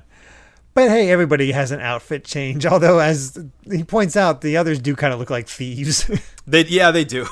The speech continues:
Speaker 2: <laughs>
Speaker 1: Especially Zoro.
Speaker 2: Yeah, I love the little, little, little vest that, uh, Chopper's got going on.
Speaker 1: I,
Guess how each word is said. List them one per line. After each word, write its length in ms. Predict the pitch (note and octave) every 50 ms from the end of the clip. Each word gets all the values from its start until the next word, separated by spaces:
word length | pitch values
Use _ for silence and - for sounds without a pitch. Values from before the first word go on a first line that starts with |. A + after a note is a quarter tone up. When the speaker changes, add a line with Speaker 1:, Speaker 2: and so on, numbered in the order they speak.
| -
Speaker 2:
<laughs> 180 | - A3+ - - E4+ - - - B3+ - - - -
Speaker 1:
Especially 600 | - - - - - A#3 B3 - - B3+ G#3+ F3
Zoro. 420 | C#3 B2+ B2+ B2+ A#2+ - - - - _ _ _ _ _ _ _ _ _ _ _ _
Speaker 2:
Yeah, 260 | - G2+ G2 G2 F#2 F2+
I 60 | G2
love 160 | A#2+ E3+ B3+
the 80 | - A#3+
little, 640 | G#3+ E3+ D3 B2+ A2+ G#2+ F#2+ - - - G#2+ - - _
little, 180 | - E3 F#3 F3+
little 260 | F#3 E3 D3 B2+ F#2+ F2+
vest 400 | - D2 - - - - _ -
that, 260 | A2 E2+ - _ -
uh, 140 | F#2 E2 D#2+
Chopper's 400 | - - F#2+ F#2+ - A#2 A2 -
got 180 | B2 A2+ A2
going 220 | - B2 B2 B2+ C3+
on. 300 | C3+ C3+ C3+ C#3 C#3+ - _ _ _ _ _ _ _ _ _ _ _ _ _ -
Speaker 1:
I, 140 | A3 C4+